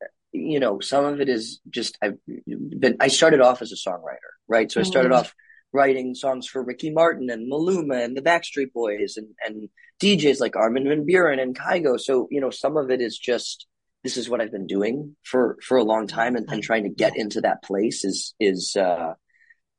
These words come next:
Speaker 1: you know, important to, to get the song across and get truth in the song. But also it comes
Speaker 2: Mm-hmm,
Speaker 1: down to
Speaker 2: mm-hmm.
Speaker 1: good collaborators. And, you know, Fernando Garibay is a genius.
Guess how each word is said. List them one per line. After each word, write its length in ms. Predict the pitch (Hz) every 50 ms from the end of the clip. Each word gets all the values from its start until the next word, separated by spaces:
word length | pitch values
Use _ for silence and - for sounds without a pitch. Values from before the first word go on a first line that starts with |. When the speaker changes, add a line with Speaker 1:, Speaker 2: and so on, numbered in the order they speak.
| _ _
Speaker 1:
you 180 | - 117 127 120
know, 240 | 107 101 92 - -
important 680 | - 127 113 98 - - 117 113 98 131 131 139 143 147 - - - _ -
to, 300 | - - 123 113 104 101 - - - -
to 220 | - 120 101 - - _ _ _ -
get 220 | - 120 - -
the 80 | - 113
song 340 | - - 131 113 110 107
across 520 | 101 98 - - 107 104 101 120 127 - -
and 120 | 101 95
get 160 | 98 107 -
truth 300 | - - - 113 113 110 -
in 80 | 107 104
the 60 | 104
song. 360 | 101 - 113 110 117 127 139 131
But 140 | 127 123 -
also 320 | - 120 117 127 123 - 135
it 140 | - 180
comes 160 | 165 160 170 170
Speaker 2:
Mm-hmm, 80 | - 190
Speaker 1:
down 100 | 190 185
to 60 | 170
Speaker 2:
mm-hmm. 60 | 165
Speaker 1:
good 140 | 160 165 - -
collaborators. 840 | - 185 - - - - 110 101 101 - 85 87 85 85 82 - - _ _ _ - - - - _ _ -
And, 360 | 131 131 123 110 107 107 98 -
you 120 | - 127 120
know, 100 | 101 92
Fernando 460 | - - 127 120 123 127 123 113 104
Garibay 800 | - - 104 110 123 123 120 113 104 101 101 98 98 95 90 - _ _ _ _ _ _ _ -
is 580 | 123 120 110 104 98 95 92 - - - - _ _
a 80 | - 110
genius. 800 | 113 104 107 127 139 139 135 107 92 87 87 - - - - -